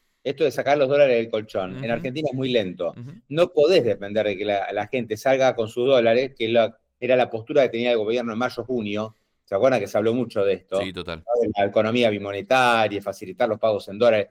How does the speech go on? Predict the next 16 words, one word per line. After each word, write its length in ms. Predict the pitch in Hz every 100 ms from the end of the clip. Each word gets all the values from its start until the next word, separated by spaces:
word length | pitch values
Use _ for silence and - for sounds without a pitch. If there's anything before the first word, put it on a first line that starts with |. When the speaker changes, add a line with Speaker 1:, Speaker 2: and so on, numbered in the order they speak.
| _ 117
Speaker 1:
No 140 | 139
ocurrió, 680 | 139 127 135 147 135 139 -
la 120 | 104 107
gente 360 | 127 123 113 110
se 180 | - 113
resiste 460 | 104 113 139 - 123
mucho 600 | 151 127 - 113 110 - _ _ _
a 120 | 104
pagar 260 | 110 117 117
en 120 | 110
dólares 640 | 143 139 120 113 113 117 -
o 120 | 117
a 60 | 113
vender 320 | 117 135 147
sus 180 | - 113
dólares. 540 | 120 107 98 104 107